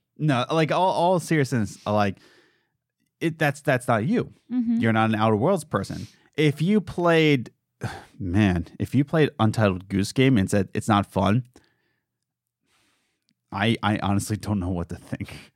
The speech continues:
Speaker 1: But, 'cause it's
Speaker 2: I
Speaker 1: just a
Speaker 2: don't think he can be friends with you.
Speaker 1: I don't think so. I, I judge you as
Speaker 2: If
Speaker 1: a person.
Speaker 2: I say I don't like it, he might divorce me.
Speaker 1: Well, let's not go too strong. I would just make you sleep on the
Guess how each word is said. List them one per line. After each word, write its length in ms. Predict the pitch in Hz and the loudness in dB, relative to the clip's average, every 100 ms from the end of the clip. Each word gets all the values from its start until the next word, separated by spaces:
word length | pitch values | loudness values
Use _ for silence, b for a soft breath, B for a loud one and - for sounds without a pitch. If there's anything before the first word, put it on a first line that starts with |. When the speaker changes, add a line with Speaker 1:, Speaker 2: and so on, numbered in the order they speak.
| B B B B | B B B B
Speaker 1:
But, 360 | 139 131 117 - _ _ _ _ _ | 2 2 2 -4 _ _ _ _ _
'cause 160 | - 131 | -4 -2
it's 200 | 143 - | -2 -2
Speaker 2:
I 60 | |
Speaker 1:
just 100 | 220 | 2
a 40 | 170 | 2
Speaker 2:
don't 120 | 208 | 0
think 200 | 240 226 | -2 -2
he 120 | 220 | -2
can 140 | 220 208 | -2 -2
be 80 | |
friends 320 | 208 214 233 226 | -2 -6 -6 -8
with 140 | 208 | -14
you. 100 | 190 185 | -14 -10
Speaker 1:
I 80 | - | -2
don't 220 | 151 160 | 0 0
think 200 | 190 165 | -4 -4
so. 280 | - 87 - b b b | -4 -4 -6 b b b
I, 180 | 139 190 - | -2 0 0
I 140 | 170 | -2
judge 280 | 147 143 - | 0 -2 2
you 80 | 98 | 0
as 100 | - | 0
Speaker 2:
If 60 | |
Speaker 1:
a 40 | - | 0
person. 180 | - | -2
Speaker 2:
I 20 | - | -2
say 180 | 247 | -6
I 100 | 247 | -4
don't 140 | 240 233 | -4 -4
like 180 | 254 240 | -6 -8
it, 80 | 202 | -4
he 140 | 220 | 0
might 200 | 220 214 | 0 -2
divorce 380 | 220 220 233 - | -6 -8 -8 -6
me. 180 | 175 - _ _ _ _ _ _ - | -6 -8 _ _ _ _ _ _ -6
Speaker 1:
Well, 120 | 160 | 0
let's 200 | 175 - | 0 2
not 200 | 104 - | 0 2
go 160 | 98 | -2
too 420 | 85 - - 139 120 | -2 -6 0 2 2
strong. 360 | - 95 90 | 0 -4 0
I 60 | 98 | 0
would 100 | 98 | 2
just 180 | 101 - | 0 0
make 220 | 104 92 | 0 0
you 80 | 95 | -4
sleep 280 | - 98 90 | -6 -6 -6
on 120 | |
the 80 | 80 | -8